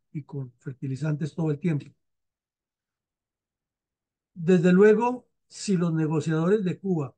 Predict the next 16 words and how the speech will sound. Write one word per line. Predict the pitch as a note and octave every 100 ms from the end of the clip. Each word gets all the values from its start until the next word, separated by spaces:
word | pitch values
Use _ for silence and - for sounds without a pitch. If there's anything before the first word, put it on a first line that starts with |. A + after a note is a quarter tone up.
| _
fueron | _ E3 E3+ F#3 F#3
laxos, | G3 F3 - C#3 _ _ _ _ _ _
débiles | E3+ F#3+ E3 A#2+ G#2 - _ -
e | C#3+
incapaces | C#3 C#3 - E3 F#3
e | E3
ineptos, | C#3+ D3 D3+ - F3 -
estos | C#3+ F#3+
son | E3+ D#3
peores, | F3 F#3+ G3+ C3+ - _ _ _ _ _ _ _ _ _ _
porque | D3 C3+ D#3
es | D3+ C#3+
que | F#3+ F#3+
además | F#3 D#3+ D3 D#3 D#3+
de | F#3
ser | E3 F#3+ F#3